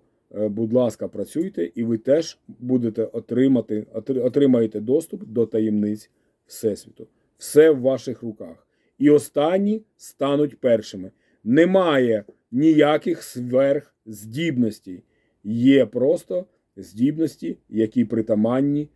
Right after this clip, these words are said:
кожній людині. Отже, <laughs> ми вас чекаємо, ми вас любимо, і ми вам готові допомогти, навчати і товаришувати з, з вами.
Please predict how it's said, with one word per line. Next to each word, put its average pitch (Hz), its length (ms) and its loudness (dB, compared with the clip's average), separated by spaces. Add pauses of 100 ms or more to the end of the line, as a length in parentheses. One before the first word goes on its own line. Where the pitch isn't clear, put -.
(300)
кожній 131 680 4 (260)
людині. 110 600 -4 (420)
Отже, 120 420 4 (220)
<laughs> - 460 -20
ми 131 180 0
вас 123 220 0
чекаємо, 143 640 -6 (160)
ми 135 320 4
вас 127 340 -2 (180)
любимо, 131 540 -4 (400)
і 120 80 -2
ми 117 180 2
вам 127 240 -4 (280)
готові 101 680 -6
допомогти, 104 720 -8 (300)
навчати 107 680 -10 (640)
і 113 320 -2
товаришувати 98 840 -10 (360)
з, 90 400 -14
з 90 120 -18
вами. 87 360 -10